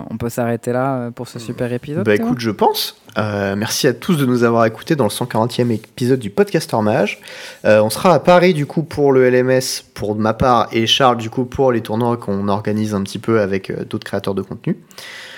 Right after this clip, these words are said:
Speaker 2: dans
Speaker 1: Oui,
Speaker 2: les
Speaker 1: d'ailleurs,
Speaker 2: différentes
Speaker 1: on vous
Speaker 2: boutiques
Speaker 1: envoie,
Speaker 2: parisiennes.
Speaker 1: je vous envoie le, le lien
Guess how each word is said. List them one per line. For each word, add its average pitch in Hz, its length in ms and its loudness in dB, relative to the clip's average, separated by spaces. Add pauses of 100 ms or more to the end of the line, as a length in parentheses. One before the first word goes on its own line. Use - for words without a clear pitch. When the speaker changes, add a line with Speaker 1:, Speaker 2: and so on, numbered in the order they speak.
(260)
Speaker 2:
dans - 120 0
Speaker 1:
Oui, 101 100 2
Speaker 2:
les 95 60 -4
Speaker 1:
d'ailleurs, 131 240 2
Speaker 2:
différentes 139 60 2
Speaker 1:
on - 20 0
vous 120 60 0
Speaker 2:
boutiques 113 160 -2
Speaker 1:
envoie, 117 180 0
Speaker 2:
parisiennes. 151 360 4
Speaker 1:
je 117 120 -12
vous 113 140 -6
envoie 113 260 -2
le, 107 340 0
le 104 220 0
lien 113 460 -2